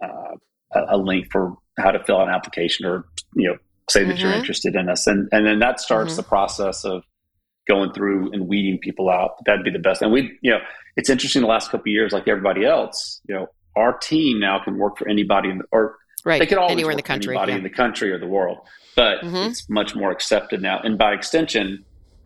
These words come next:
Speaker 1: so two years ago, you know, all of our team worked in this office, except on Fridays when they could work wherever they wanted to, but they were all local.
Speaker 2: Mm-hmm.
Speaker 1: And we now have, uh, team members in six different states. They're,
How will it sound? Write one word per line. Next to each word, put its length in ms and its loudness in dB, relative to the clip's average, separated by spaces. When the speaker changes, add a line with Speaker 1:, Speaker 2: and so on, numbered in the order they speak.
Speaker 1:
so 220 4
two 160 4
years 240 4
ago, 480 0
you 120 2
know, 80 0
all 160 6
of 60 0
our 80 0
team 320 -6
worked 180 -2
in 120 -2
this 120 -8
office, 480 -2
except 300 0
on 100 -2
Fridays 440 0
when 80 -6
they 80 0
could 120 -2
work 220 -2
wherever 180 -2
they 160 -8
wanted 260 -12
to, 200 -6
but 80 -8
they 80 6
were 160 4
all 160 0
local. 340 -8
Speaker 2:
Mm-hmm. 160 -14
Speaker 1:
And 300 0
we 80 4
now 260 2
have, 300 -4
uh, 340 -2
team 200 2
members 360 0
in 80 -4
six 260 -2
different 300 -4
states. 560 -2
They're, 200 2